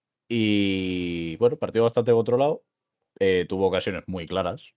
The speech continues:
de, una de Maguire y otra de James,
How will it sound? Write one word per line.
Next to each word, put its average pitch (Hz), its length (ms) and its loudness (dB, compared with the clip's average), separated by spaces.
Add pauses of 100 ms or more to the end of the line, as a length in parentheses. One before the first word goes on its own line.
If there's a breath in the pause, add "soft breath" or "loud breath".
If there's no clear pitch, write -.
de, 80 540 -6
una 90 140 -4
de 90 80 -2
Maguire 87 360 0
y - 20 -4
otra 87 220 -2
de 82 500 -4
James, 82 400 -10